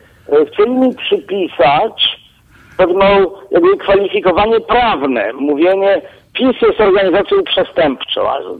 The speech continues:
to, także to jest, na tym polegała, e, na tym polegała jakby główna oś sporu. Przy czym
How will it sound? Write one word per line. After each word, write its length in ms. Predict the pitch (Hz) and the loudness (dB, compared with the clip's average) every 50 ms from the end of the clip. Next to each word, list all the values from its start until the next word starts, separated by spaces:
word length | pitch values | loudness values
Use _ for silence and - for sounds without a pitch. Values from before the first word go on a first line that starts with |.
| - - | -4 -2
to, 200 | 208 190 180 180 | 0 0 2 2
także 340 | - 208 214 175 196 - - - | 2 2 2 2 2 0 0 2
to 80 | - - | 2 2
jest, 220 | 226 - - - - - - - - _ - | 2 2 0 -2 -8 -20 -20 -20 -18 _ -4
na 120 | - 226 226 | -4 -2 0
tym 180 | 254 254 233 - | 0 -2 -2 0
polegała, 840 | 214 208 208 202 185 202 196 196 196 196 190 190 190 190 190 - - 180 | 0 2 2 2 2 2 2 2 0 0 0 0 0 -2 -2 -2 -2 -2
e, 200 | 180 180 175 175 | -2 -2 -2 -2
na 100 | 190 392 | -4 -6
tym 180 | - - 381 370 | -4 -4 -6 -6
polegała 840 | - 175 185 185 185 180 165 170 170 170 170 175 175 175 170 170 170 170 165 | -4 -2 0 0 0 0 0 -2 -2 0 0 0 0 0 0 0 0 0 0
jakby 560 | 170 160 156 151 143 151 165 165 165 165 151 - _ _ _ _ _ _ _ - | -2 -2 -2 -4 -4 -2 -2 0 0 0 -2 -6 _ _ _ _ _ _ _ -8
główna 460 | 139 160 190 - 180 180 185 - - | -2 0 0 0 0 0 0 -2 0
oś 300 | - 185 175 - - - - - - - - - | 0 -2 -2 -2 -6 -12 -18 -20 -20 -20 -18 -8
sporu. 560 | - 165 156 139 123 127 139 160 196 196 - - - _ _ _ _ - | -4 -2 0 0 2 0 0 0 -2 -2 -6 -12 -20 _ _ _ _ -8
Przy 140 | - - 392 | -4 -4 -2
czym 400 | - 381 415 427 415 - 208 - | 0 2 0 2 0 -2 -6 -8